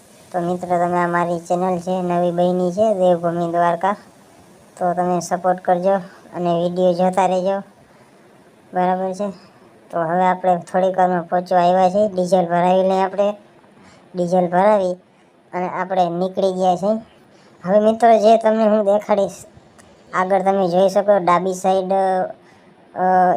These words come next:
એક બીચ છે, શિવરાજપુર બીચ છે. તો મિત્રો, આપણે અત્યારે તો ત્યાં નથી જવાનું, અત્યારે તો આપણે ભીમરાણા જવાનું છે.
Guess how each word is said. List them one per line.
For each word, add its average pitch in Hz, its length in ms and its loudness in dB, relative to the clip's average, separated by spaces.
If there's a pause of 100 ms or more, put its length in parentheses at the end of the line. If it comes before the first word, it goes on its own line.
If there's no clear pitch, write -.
એક 196 140 -4
બીચ 196 240 0
છે, 202 380 2 (300)
શિવરાજપુર 185 720 0
બીચ 180 240 -4
છે. 208 320 -2 (960)
તો 185 120 -2
મિત્રો, 202 260 0
આપણે 185 360 0
અત્યારે 208 360 4
તો 214 140 -4
ત્યાં 214 240 -2
નથી 220 260 -2
જવાનું, 196 420 -2 (520)
અત્યારે 196 400 0
તો 202 80 -2
આપણે 196 400 2
ભીમરાણા 202 520 0
જવાનું 175 460 -2
છે. 220 120 -2